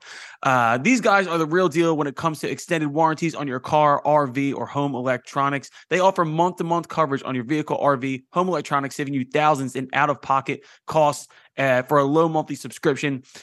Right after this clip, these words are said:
Uh, learn more at protectionlink dot command and use the promo code Kenny Sucks to enjoy a seven-day risk-free trial. That's Protection Link, the game changers in warranty protection.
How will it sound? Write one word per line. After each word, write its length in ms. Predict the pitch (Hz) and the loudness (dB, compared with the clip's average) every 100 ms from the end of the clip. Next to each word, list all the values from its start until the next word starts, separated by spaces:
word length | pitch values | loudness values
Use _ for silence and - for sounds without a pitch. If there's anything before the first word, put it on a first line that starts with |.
| - - | -20 0
Uh, 200 | 131 139 | 2 2
learn 260 | 190 262 233 | 2 4 4
more 220 | 220 175 | 6 4
at 80 | - | 2
protectionlink 640 | 139 175 180 180 165 139 | -2 -2 -4 -4 -6 -2
dot 240 | 170 151 | -2 -2
command 380 | - 151 147 147 | -4 -6 -4 -4
and 180 | 135 135 | -6 -4
use 220 | 147 180 | -4 -2
the 80 | 135 | -4
promo 360 | - 160 160 151 | -4 -2 -2 0
code 280 | 156 139 | 0 -2
Kenny 260 | - 165 165 | -4 -4 -4
Sucks 380 | - 143 143 - | -2 -2 -2 -4
to 100 | 143 | -6
enjoy 300 | 131 143 117 | -4 -4 -4
a 100 | 95 | -6
seven-day 840 | - 170 175 180 127 131 127 123 - - - _ _ | -6 -2 -2 -4 -4 0 0 -2 -8 -20 -20 _ _
risk-free 540 | 147 190 185 - 151 139 | 0 2 0 -4 -4 -4
trial. 580 | - 131 123 117 113 _ _ | 0 2 2 -2 -6 _ _
That's 140 | 127 | -10
Protection 500 | - 123 147 156 156 | -8 -6 -4 -2 -2
Link, 260 | 143 139 - | -2 -2 -4
the 80 | 123 | -4
game 240 | 143 151 | 0 0
changers 500 | 139 143 127 120 120 - _ _ | 0 -2 -2 -2 -6 -10 _ _
in 380 | 147 139 120 117 | -2 0 -2 -8
warranty 360 | 117 123 120 127 | -4 -4 -4 -6
protection. 480 | 120 135 117 110 | -6 -4 -4 -8